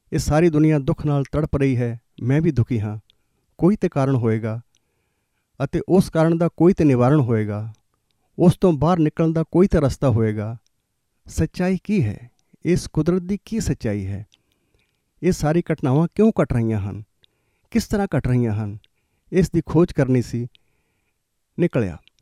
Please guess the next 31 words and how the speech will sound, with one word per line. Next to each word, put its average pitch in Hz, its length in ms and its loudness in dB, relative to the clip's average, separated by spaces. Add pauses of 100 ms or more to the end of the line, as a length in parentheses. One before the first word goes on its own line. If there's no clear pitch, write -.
(320)
ਖੋਜ 156 280 2
ਕਰਦੇ, 147 340 -2
ਕਰਦੇ, 143 320 -6
ਕਰਦੇ 139 420 -4 (280)
ਬਹੁਤ 131 300 0
ਤਰ੍ਹਾਂ 135 180 -4
ਦੇ 131 80 -4
ਪ੍ਰਯੋਗ 123 380 -2
ਕੀਤੇ, 127 340 -8 (260)
ਪੱਲੇ 131 300 0
ਕੁਝ 151 160 -4
ਨਹੀਂ 110 180 -4
ਪਿਆ। 95 300 -12 (320)
ਤਾਂ 131 200 -2
ਕਰਦੇ, 139 360 0
ਕਰਦੇ 123 340 -4
ਬਹੁਤ 131 320 2
ਜਨਮਾਂ 127 300 0
ਦਾ 120 100 -4
ਅਭਿਆਸ 113 340 -2
ਕੀਤਾ 120 260 -4
ਹੋਇਆ 113 220 0
ਸੀ 117 260 -8 (380)
ਤੇ 131 80 0
ਵਿਪਸ਼ਨਾ 120 520 -4
ਜਾਗ 104 240 -6
ਗਈ। 95 320 -12 (1300)
ਹੁਣ 156 120 6
ਵਿਪਸ਼ਨਾ 160 460 2
ਜਾਗ 160 220 2
ਗਈ 165 280 -2